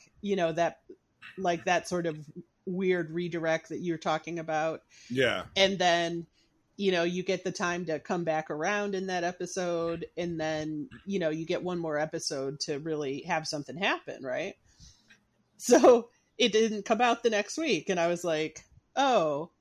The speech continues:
Speaker 1: I don't know, maybe they're giving an extra week for people to catch up. I don't know." And then, um, it didn't come out again the next week, so I looked it up, and it wasn't a two-parter.
Speaker 2: Dude.
Speaker 1: And I was just like, "Are you kidding me?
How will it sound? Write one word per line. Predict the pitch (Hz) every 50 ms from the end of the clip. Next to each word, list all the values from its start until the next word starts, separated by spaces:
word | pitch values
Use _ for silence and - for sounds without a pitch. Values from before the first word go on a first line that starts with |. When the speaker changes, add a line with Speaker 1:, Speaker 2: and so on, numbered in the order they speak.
| _ _ -
Speaker 1:
I | 220 262
don't | 330 339 311
know, | 339 311 302
maybe | 294 294 269 285
they're | 269 277 262
giving | 240 269 262 254 240
an | 226 220
extra | 226 220 - - - 208
week | 196 214 214 208 -
for | - 208
people | - - 196 185 180 160
to | 160 156
catch | - 175 151 - -
up. | 226 262 269 262 254 254 - _ _ _ _ _ _ _ _ _ _ _ -
I | 175 214
don't | 277 262 196 170
know." | 151 131 131 165 185 226 - _ _ _ _ _ _ -
And | - 202 202 208 208
then, | 208 208 208 208 208 208 208
um, | 190 185 185 185 180 175 170 170 165 - -
it | - 202
didn't | 208 208 202 196
come | 202 196 185
out | 180 175
again | 175 170 175 175 175 180
the | 170 170
next | 226 277 277 269 - -
week, | 214 196 202 196 - -
so | - 220 190
I | 185 185
looked | 196 190 180 185 -
it | 190 175
up, | 185 185 180 170 - -
and | 185 185 180 175 175 170 170 170 170 - - _
it | 214 226 -
wasn't | 240 247 247 262 294 254
a | 240
two-parter. | - - 190 175 170 - 156 135 135 160 165 190 208 - _ _ _ _ _ _ _ _ _ _ _ _ _ _ _ _ _ _ _ _ _ _ -
Speaker 2:
Dude. | 120 - - - _ _ _ _ _ _ _ _ _ _ _ _ _ _ _ _ _ _ _ _ _
Speaker 1:
And | 320 302
I | 262 240
was | 311 -
just | 240 262 -
like, | 262 233 202 - -
"Are | 254 262 277
you | 269 262 277 226 -
kidding | - - 269 285 381 403 403 415
me? | 466 466 466 480 466 -